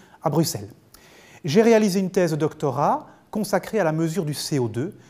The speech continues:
et c'est ce qui m'a permis de me familiariser avec la physiologie respiratoire que j'enseigne depuis cinq ans aux étudiants de deuxième année de la faculté de médecine de l'Université catholique de Louvain.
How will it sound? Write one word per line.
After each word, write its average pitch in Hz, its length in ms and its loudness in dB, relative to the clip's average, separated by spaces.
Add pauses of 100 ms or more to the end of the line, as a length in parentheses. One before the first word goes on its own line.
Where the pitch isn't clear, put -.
(120)
et 151 80 -2
c'est 196 100 -2
ce - 80 -4
qui - 80 -8
m'a 165 140 0
permis 160 340 -4
de 170 180 0
me 165 140 -4
familiariser 143 760 -6
avec 170 280 -2
la 139 140 -4
physiologie 139 800 -6
respiratoire 127 1000 -6 (300)
que 214 100 2
j'enseigne 165 380 -2
depuis - 240 -8
cinq 139 400 -6
ans 117 240 -8
aux 151 160 -6
étudiants 135 500 -8 (340)
de 143 160 0
deuxième 175 540 2
année 120 300 -4 (380)
de 135 60 -2
la 135 120 -2
faculté 123 440 -8
de 143 80 -4
médecine 127 680 -10
de 131 320 -6
l'Université 123 760 -6 (200)
catholique 123 500 -8
de 131 220 0
Louvain. 151 320 0